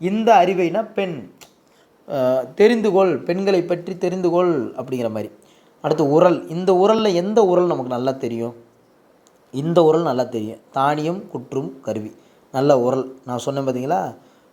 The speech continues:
அஹ், வலிமை அப்படின்னு ஒன்று பார்த்தோமா, எங்கே இருக்குது? உறவு அப்படின்னா சுற்றம் வலிமையாக இருக்கணும்னு வச்சுக்கோங்க, நம்ம உறவு வந்து வலிமையாக இருக்கணும்னு வச்சுக்கோங்க. இந்த உரல் பாருங்க, தானியம் இந்த இருக்குது. இன்னொரு உரல் வந்து துன்பம். "என்னடா இந்த உரல் கல்லு மாதிரி நம்மளை போட்டு இது பண்ணுறாங்களே,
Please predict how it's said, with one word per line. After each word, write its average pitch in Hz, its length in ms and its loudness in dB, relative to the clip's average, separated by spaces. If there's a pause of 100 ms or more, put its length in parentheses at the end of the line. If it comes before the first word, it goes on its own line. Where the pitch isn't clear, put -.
(200)
அஹ், 139 320 -2
வலிமை 190 520 4
அப்படின்னு 151 220 -4
ஒன்று 139 240 -2
பார்த்தோமா, 131 260 -2
எங்கே 139 180 -4
இருக்குது? 117 240 -4
உறவு 165 800 2 (220)
அப்படின்னா 170 420 -6 (340)
சுற்றம் 226 520 2
வலிமையாக 190 460 4
இருக்கணும்னு 147 500 -6
வச்சுக்கோங்க, 113 380 -16
நம்ம 120 200 -8
உறவு 165 300 2
வந்து 156 380 0
வலிமையாக 147 480 0
இருக்கணும்னு 117 460 -8
வச்சுக்கோங்க. 104 460 -14 (500)
இந்த 208 320 4
உரல் 196 240 4
பாருங்க, 139 260 0
தானியம் 151 460 0
இந்த 131 160 -4
இருக்குது. 160 280 -4
இன்னொரு 190 380 2
உரல் 170 200 4
வந்து 160 340 -2
துன்பம். 190 440 -2 (920)
"என்னடா 151 500 2
இந்த 131 280 -2
உரல் 151 360 2
கல்லு 156 220 0
மாதிரி 156 200 0
நம்மளை 131 140 -2
போட்டு 151 280 -4
இது 135 200 -4
பண்ணுறாங்களே, 123 580 -2